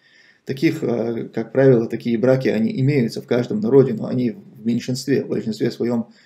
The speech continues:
э, люди пытаются, конечно, выдавать за своих исключительно. Э, я, нормальные люди это делают исключительно из каких-то практических соображений. Есть, конечно, и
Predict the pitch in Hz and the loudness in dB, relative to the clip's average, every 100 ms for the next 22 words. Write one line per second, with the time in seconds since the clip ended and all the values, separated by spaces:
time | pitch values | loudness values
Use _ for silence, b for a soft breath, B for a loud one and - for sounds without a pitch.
0 | b b b _ - - - - - - | b b b _ -16 -12 -8 -8 -8 -12
1 | - _ 110 117 110 113 110 110 110 - | -18 _ -4 -2 -2 -4 -2 0 -2 -6
2 | - 120 104 - 107 - 127 120 120 117 | -8 -8 -8 -10 -10 -10 -8 -4 -4 -4
3 | - 131 - 135 - _ _ b b b | -6 -8 -6 -6 -8 _ _ b b b
4 | b _ - - 113 - 120 110 110 - | b _ -12 -10 -10 -8 -6 -6 -8 -6
5 | 208 - - - - - - - - - | -8 -10 -12 -12 -12 -12 -14 -16 -16 -16
6 | 160 135 - 131 127 127 147 135 113 113 | -8 -6 -4 -2 0 0 0 -2 -2 0
7 | 113 113 113 113 - - 117 120 107 113 | -2 -2 -2 -2 -4 -8 -8 -6 -6 -6
8 | - - - - - 160 160 - 113 - | -10 -14 -14 -12 -12 -10 -10 -10 -10 -8
9 | 117 117 110 110 90 - b b b b | -6 -4 -4 -6 -8 -16 b b b b
10 | 135 135 123 117 113 117 113 123 - - | 0 0 2 -2 -2 -6 -6 -6 -6 -8